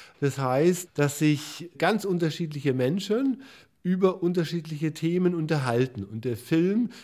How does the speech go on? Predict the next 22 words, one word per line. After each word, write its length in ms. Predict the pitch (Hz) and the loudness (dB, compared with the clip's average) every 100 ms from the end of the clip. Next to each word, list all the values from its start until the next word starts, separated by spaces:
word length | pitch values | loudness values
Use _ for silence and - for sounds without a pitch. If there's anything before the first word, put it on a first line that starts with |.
| - | -8
ist 260 | 156 - - | -8 -8 -12
dazu 480 | 160 147 139 - 160 | -10 -4 -4 -2 0
ein 160 | 143 | 0
Anlass, 680 | - 151 208 190 185 202 - | -2 -6 -4 0 0 0 -2
ein, 180 | 143 147 | -4 -2
ein 160 | 139 127 | -4 -4
Beweger. 560 | 131 151 202 208 185 - - - - - - 147 - | 0 2 2 0 -2 -2 -14 -18 -20 -20 -20 -18 -6
Gestern 800 | 185 208 - 170 127 113 143 147 131 | 0 0 2 2 4 2 -2 -6 -2
lief 340 | 147 180 - | 2 2 2
Mein 260 | 143 151 160 | 4 4 4
Stottern 560 | 196 180 147 113 95 - - - | 2 4 4 4 0 -6 -16 -2
mit 260 | 151 170 135 | 0 2 2
Hauptdarstellerin 840 | 156 156 160 147 165 151 147 151 | 0 2 -2 0 0 0 0 0
und 140 | 143 | -2
Regisseurin. 920 | 135 131 135 - 151 165 165 165 160 151 - - - | -2 0 -2 2 4 6 6 4 4 0 -8 -14 -2
Das 220 | 147 139 | -2 0
heißt, 520 | 139 147 175 151 - | 0 2 2 0 -2
plötzlich 440 | 160 165 190 190 175 | 0 0 -2 0 2
haben 160 | 175 | 2
sich 380 | 175 180 - - | 2 0 -2 -2
fünfzig 400 | 185 190 196 170 | 0 0 -2 0
Leute 480 | 151 143 175 202 | 2 4 4 2